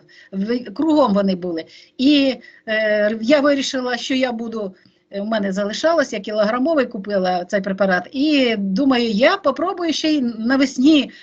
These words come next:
користуватися ним, і осінь. І ви знаєте, у мене дуже гарний результат. Я буду зараз протягом відео, коли ви будете відповідати на це питання, що це за препарат, і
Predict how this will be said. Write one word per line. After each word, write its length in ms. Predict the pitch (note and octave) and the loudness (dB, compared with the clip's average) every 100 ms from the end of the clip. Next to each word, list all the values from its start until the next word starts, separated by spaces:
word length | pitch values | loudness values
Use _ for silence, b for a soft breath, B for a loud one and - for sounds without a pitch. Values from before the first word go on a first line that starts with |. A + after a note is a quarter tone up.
| B | B
користуватися 720 | - A#3+ F#3+ B3 E4+ F#4+ D4+ | -4 -2 -2 2 2 2 -2
ним, 220 | B3 A3+ | -2 -2
і 140 | A3 A#3 | -4 -2
осінь. 420 | D#4 F#4+ C#4+ F#3+ B B | -2 -2 -4 -6 B B
І 80 | G#3+ | -4
ви 80 | |
знаєте, 360 | A3+ D4+ E4 B3 | 2 4 2 0
у 20 | |
мене 180 | A#3 A3+ | -4 -4
дуже 220 | A3+ A3 | -6 -4
гарний 340 | G#3 A3+ G#3+ G3+ | -2 -2 -2 -4
результат. 420 | G3+ G#3 D#4 C#4+ | -4 0 0 0
Я 120 | A#3+ | -2
буду 180 | A3+ G#3+ | -4 -6
зараз 320 | A3 G#3 G3+ | -2 -2 -2
протягом 460 | - A3+ A3 G#3 G#3 | -4 -8 -6 -6 -6
відео, 360 | A3+ G3+ G3+ | -4 0 -2
коли 160 | G3 F#3+ | 0 -2
ви 180 | G3 F#3+ B B B | 0 -4 B B B
будете 340 | A3+ B3 - | 2 2 2
відповідати 720 | A3+ A#3+ C#4 C#4+ A3 F#3 F#3+ | -4 -2 0 2 4 2 0
на 240 | F#3+ G3 F#3+ | 0 0 -2
це 160 | A#3 | -4
питання, 480 | G#3+ A3+ E4 F#4+ C4+ | -4 2 2 2 0
що 280 | - C#4 C4 | 0 2 2
це 160 | A#3+ G#3 | 2 -2
за 200 | G3 G#3 | 0 0
препарат, 680 | A3 G#3 A3+ A#3+ A3 G3 - | -2 0 2 2 2 0 -6
і 280 | A#3+ B3+ | -4 -4